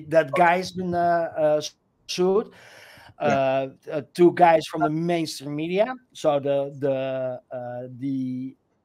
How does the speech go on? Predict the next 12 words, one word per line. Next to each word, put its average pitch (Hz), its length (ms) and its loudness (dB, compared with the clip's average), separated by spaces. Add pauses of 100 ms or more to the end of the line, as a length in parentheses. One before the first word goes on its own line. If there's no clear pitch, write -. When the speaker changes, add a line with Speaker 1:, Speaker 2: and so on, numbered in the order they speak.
(220)
Speaker 1:
boss 160 480 8
of 143 420 0
the, 127 580 -8 (120)
uh, 120 120 -10
state 156 420 -4
television 196 760 -4
and 139 140 -6
the 127 40 -6
boss 135 580 2
of 135 340 -4 (320)
the, 127 540 -6 (100)
uh, 117 240 -2